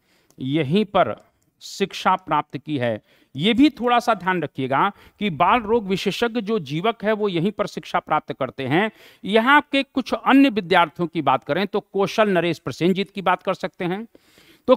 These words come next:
कौशल नरेश प्रसेनजीत की बात करते हैं, काशी का राजकुमार ब्रह्मदत्त की बात कर सकते हैं। ऐसे बड़े-बड़े महारथियों ने, यानी यहाँ पर अन्य, यहाँ के प्रमुख विद्यार्थी, तो प्रमुख विद्यार्थियों की बात अगर करें,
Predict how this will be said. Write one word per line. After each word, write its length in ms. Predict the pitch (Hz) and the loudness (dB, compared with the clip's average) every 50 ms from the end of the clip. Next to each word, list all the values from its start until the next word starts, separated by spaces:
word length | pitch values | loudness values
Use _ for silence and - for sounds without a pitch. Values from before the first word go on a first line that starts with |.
| - | 2
कौशल 480 | - - 233 247 240 - - - 302 294 | 0 4 6 6 6 6 4 2 4 4
नरेश 300 | 277 240 226 247 240 226 | 4 4 4 4 4 2
प्रसेनजीत 600 | - - 202 170 - - 214 233 208 214 233 - | 0 -4 -6 -6 -2 0 0 0 2 0 -4 -6
की 160 | _ - 220 214 | _ -10 -8 -2
बात 220 | 175 196 185 185 - | 0 0 0 0 0
करते 300 | - 185 170 _ - 190 | -2 -4 -4 _ -6 -2
हैं, 180 | 175 208 214 - | -2 -2 -2 -4
काशी 460 | _ - 190 190 180 - - 262 254 | _ 2 4 4 4 2 0 -4 -4
का 140 | - - 220 196 | -2 0 0 2
राजकुमार 560 | 175 170 180 180 - - 190 185 185 185 175 | 4 2 0 0 -2 -4 -2 2 2 2 2
ब्रह्मदत्त 680 | 131 107 123 156 160 160 165 160 143 214 226 - - | 0 0 4 4 6 6 6 4 4 4 2 2 0
की 160 | 226 - 220 208 | -8 -6 -6 -2
बात 280 | 175 190 180 - - 175 | 2 2 0 2 0 -8
कर 180 | - 180 160 | -4 -4 -4
सकते 340 | 147 - 160 - _ - 170 | -4 -4 -10 -10 _ -6 -2
हैं। 240 | 151 170 202 214 208 _ _ - _ _ - | 0 2 2 0 -2 _ _ -20 _ _ -4
ऐसे 400 | - 196 226 226 - - 285 285 240 | 2 2 2 2 2 0 -2 0 0
बड़े-बड़े 500 | 175 202 220 226 220 180 208 208 214 208 | 2 2 4 4 2 2 2 0 2 2
महारथियों 580 | 190 170 143 156 160 156 - - 185 185 180 | 2 0 2 2 2 0 0 -2 0 2 4
ने, 100 | 170 135 101 95 - | 4 4 2 -2 -4
यानी 420 | - 151 185 208 208 190 185 208 - _ _ _ - | -2 0 2 2 2 0 -2 -6 -10 _ _ _ -4
यहाँ 240 | 147 165 160 180 185 - - | -2 0 4 4 2 4 4
पर 140 | 156 135 - _ - | 0 0 0 _ 2
अन्य, 320 | 170 196 196 175 135 104 98 92 85 - _ _ _ _ _ _ _ _ _ _ _ _ _ _ _ _ _ - | 4 4 6 6 4 2 -2 -8 -16 -20 _ _ _ _ _ _ _ _ _ _ _ _ _ _ _ _ _ -4
यहाँ 380 | 127 135 139 127 147 151 123 95 - _ _ _ _ _ _ _ _ _ _ _ - | -2 0 0 2 2 2 2 0 -4 _ _ _ _ _ _ _ _ _ _ _ 2
के 120 | 175 165 139 110 - - - _ _ _ _ _ _ _ - | 4 4 4 2 0 -6 -14 _ _ _ _ _ _ _ 0
प्रमुख 340 | 160 180 214 254 262 - 202 | 2 4 6 6 4 4 0
विद्यार्थी, 680 | 175 160 151 127 117 131 120 117 107 - - - 110 85 76 - _ _ _ _ _ _ _ _ _ _ _ _ _ _ _ - - | -2 -2 -2 0 2 2 2 2 2 -2 -8 -10 -10 -10 -10 -14 _ _ _ _ _ _ _ _ _ _ _ _ _ _ _ 0 0
तो 60 | 233 | 0
प्रमुख 440 | 233 - 214 233 247 294 320 - - 262 | 2 4 4 6 6 6 6 4 2 -2
विद्यार्थियों 800 | 214 220 208 175 160 196 185 190 190 185 - - 240 254 262 240 | 0 0 -2 2 4 6 6 6 4 2 -4 0 2 2 2 2
की 160 | - 247 240 185 | 0 -2 -4 2
बात 280 | 165 185 202 - - | 4 4 4 4 0
अगर 160 | 196 190 185 - | -2 0 0 0
करें, 400 | - 190 185 180 139 104 82 | 2 4 4 4 4 2 -2